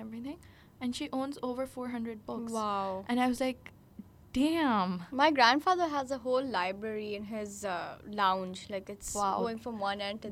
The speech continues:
Speaker 2: the other
Speaker 1: That
Speaker 2: end.
Speaker 1: is my dream to have. Like, whenever I, like, own a house someday, I want to get that built.
Speaker 2: <laughs> Yeah,
Speaker 1: A
Speaker 2: same.
Speaker 1: whole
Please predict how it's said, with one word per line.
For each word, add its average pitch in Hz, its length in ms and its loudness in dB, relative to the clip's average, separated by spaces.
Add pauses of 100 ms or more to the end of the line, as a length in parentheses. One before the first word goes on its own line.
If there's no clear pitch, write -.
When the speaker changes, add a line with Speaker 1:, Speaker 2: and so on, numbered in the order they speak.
Speaker 2:
the 196 140 -4
other 190 180 -2
Speaker 1:
That 214 100 10
Speaker 2:
end. 294 160 2
Speaker 1:
is 349 100 -4 (100)
my 359 80 2 (180)
dream 214 380 2
to 220 60 0 (100)
have. 185 260 2
Like, 196 180 -2 (380)
whenever 220 360 4 (100)
I, 240 160 0 (500)
like, 208 180 -6 (140)
own 214 120 0
a 214 60 0
house 196 320 -2 (100)
someday, 233 420 0 (140)
I 226 60 0
want 208 440 -4
to 208 60 -10 (100)
get 190 160 -6
that 185 180 -4
built. 262 120 -2 (180)
Speaker 2:
<laughs> 240 80 6
Yeah, 208 220 8 (180)
Speaker 1:
A - 120 2
Speaker 2:
same. 277 240 6
Speaker 1:
whole 254 240 8